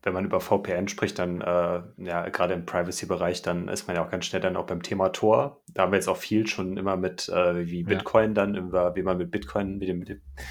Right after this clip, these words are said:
Speaker 1: Bitcoin-Netzwerk kommuniziert. Äh, aber man kann ja den Tor-Browser zum Beispiel ja auch benutzen, um damit ganz normal im Internet in Anführungszeichen zu surfen. Äh,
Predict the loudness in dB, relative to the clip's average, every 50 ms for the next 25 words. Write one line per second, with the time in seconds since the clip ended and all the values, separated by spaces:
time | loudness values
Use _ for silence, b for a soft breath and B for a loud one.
0 | B B B 2 2 2 4 2 2 4 6 4 4 4 4 4 4 4 2 0
1 | 2 2 2 0 -2 0 4 4 4 4 4 B B B B B B B B 2
2 | 6 8 8 8 8 6 4 4 4 2 4 4 4 4 4 4 2 0 2 4
3 | 4 4 6 8 6 6 6 4 0 -2 0 2 2 2 2 2 2 4 4 6
4 | 6 4 4 2 0 0 0 0 -2 -4 -2 0 2 2 2 2 0 0 -2 -2
5 | -2 -2 0 2 2 2 2 0 -2 -4 -4 -4 -4 -4 -4 -4 -6 -8 -6 -6
6 | -6 -6 -6 -6 -10 -10 -8 -6 -6 -6 -6 -6 -8 -8 -8 -6 -6 -4 -4 -4
7 | -4 -6 -8 -12 -16 -16 -16 -14 -10 -8 -6 -4 -4 -4 -4 -6